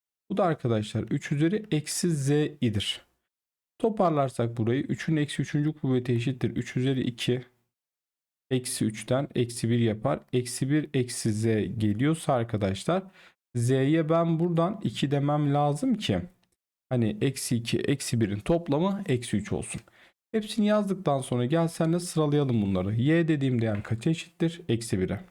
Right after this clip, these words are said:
Bölü. X dediğim değer zaten iki. Z dediğim değer de iki idi. Bunların çarpımı eksi bir bölü dört gelir. Eksi bir bölü dördü veren seçenek de bakarsak bu olacak. Çünkü ters çevrilecek ve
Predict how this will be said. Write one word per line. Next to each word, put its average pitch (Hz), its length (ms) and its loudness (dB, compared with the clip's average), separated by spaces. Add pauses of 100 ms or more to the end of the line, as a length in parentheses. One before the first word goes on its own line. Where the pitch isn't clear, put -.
(420)
Bölü. 101 260 2 (680)
X 175 220 -4
dediğim 147 320 2
değer 127 180 4
zaten 117 420 2
iki. 165 420 0
Z 139 100 -2
dediğim 127 480 2
değer 101 300 0
de 104 40 0
iki - 300 0
idi. 165 360 2
Bunların 139 320 2
çarpımı 131 480 0
eksi 139 360 -2
bir 104 180 0
bölü 143 260 0
dört 135 220 0
gelir. 92 320 -2 (500)
Eksi 156 300 -2
bir 202 200 2
bölü 190 220 2
dördü 160 300 4
veren 165 240 2
seçenek 180 600 -2
de 123 100 0
bakarsak 156 640 0 (520)
bu 165 100 4
olacak. 170 340 2
Çünkü 127 320 -2
ters 135 260 0
çevrilecek 160 600 2
ve 175 220 2